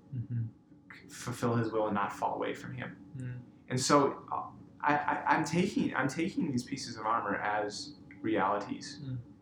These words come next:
Speaker 2: that the Word of God points to. And Paul's highlighting some critical realities for spiritual warfare.
Speaker 1: So how would you make it practical for any hearers if they say, "Okay, I agree with that.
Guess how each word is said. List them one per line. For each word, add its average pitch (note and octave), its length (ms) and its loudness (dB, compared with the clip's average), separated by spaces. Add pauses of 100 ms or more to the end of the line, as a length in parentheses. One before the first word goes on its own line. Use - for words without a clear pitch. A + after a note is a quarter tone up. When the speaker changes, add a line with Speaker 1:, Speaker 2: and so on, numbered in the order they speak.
(220)
Speaker 2:
that G#2 220 2
the G#2+ 60 -6
Word G#2 180 2
of - 40 -6
God G2 240 -2
points - 360 -6
to. - 180 -4 (300)
And A2 200 -2 (140)
Paul's G#2 320 4
highlighting G2+ 480 2
some - 120 -12
critical G2+ 360 -4
realities - 480 -2
for - 180 -6
spiritual - 380 -8
warfare. - 420 -6 (920)
Speaker 1:
So C#3 100 -2
how C#3 80 6
would D#3 100 6
you F3 80 6
make C#3 220 6
it A#2 300 6 (500)
practical A#2 720 6
for G#2 760 2 (280)
any A2+ 220 2
hearers G2+ 720 2 (840)
if A#2 180 4
they A2+ 140 6
say, A2 260 4
"Okay, A2+ 180 4
I G#2+ 140 6
agree A2+ 420 6
with - 180 6
that. F#2 300 -4